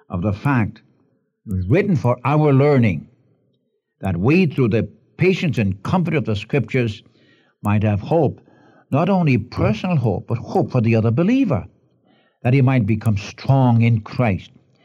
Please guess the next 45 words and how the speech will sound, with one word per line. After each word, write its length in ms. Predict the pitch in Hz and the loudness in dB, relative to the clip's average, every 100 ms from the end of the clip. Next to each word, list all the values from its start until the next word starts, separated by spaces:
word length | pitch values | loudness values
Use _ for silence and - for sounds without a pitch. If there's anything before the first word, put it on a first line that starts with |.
| _ _ - _ 127 | _ _ -20 _ -2
Now, 120 | 131 | 0
verse 340 | 117 190 196 | 2 2 0
five 600 | 104 - 143 151 151 151 | -4 -6 -2 2 2 2
and 100 | 139 | 0
six 320 | 127 156 147 - | -2 -4 -4 -2
and 160 | 135 | -2
seven, 400 | - 110 90 90 | 0 -2 0 0
"Now 240 | 120 156 151 | 2 2 2
the 140 | 139 | 0
God 340 | 98 120 131 | 0 0 2
of 280 | 117 98 - | 0 -2 -8
patience." 640 | - 139 117 98 80 - - - - - | -4 0 0 -2 -6 -10 -20 -20 -20 -10
Why 200 | - 269 | 0 2
didn't 200 | 220 202 | 4 4
he 80 | 185 | 4
say, 260 | 156 165 147 | 2 2 4
"Now 220 | 156 151 | 4 2
the 140 | 127 | 2
God 280 | 107 143 135 | 2 2 2
of 160 | 123 95 | 0 0
glory"? 560 | 143 135 110 92 76 _ _ _ _ | 2 2 2 0 -6 _ _ _ _
Why 160 | 247 | 0
didn't 180 | 220 202 | 2 2
he 60 | 175 | 2
say, 180 | 165 156 | 2 2
"The 140 | 135 | 2
God 260 | 110 143 127 | 2 2 2
of 140 | 113 | 2
all 240 | 120 113 | 2 2
grace"? 560 | 101 113 117 90 - - _ _ _ | 2 0 0 0 -6 -16 _ _ _
Why 160 | - 254 | -2 0
didn't 180 | 220 190 | 2 2
he 60 | |
say, 180 | 147 165 | 2 2
"The 140 | 143 | 2
God 260 | 120 131 117 | 2 2 2
of 220 | 107 104 | 0 -2
peace"? 340 | - 110 92 123 | 0 0 0 0
No, 420 | 123 165 196 254 - | 2 2 0 -4 -4
no, 320 | 120 123 165 | 0 0 0
what 340 | 170 143 123 - _ _ _ _ | 0 0 -2 -4 _ _ _ _
strong 540 | - - 143 127 113 | -20 -6 0 2 2
believers 500 | 123 127 113 107 98 | 2 2 2 2 0
need 300 | 113 143 120 | 0 2 2
is 160 | 104 | 0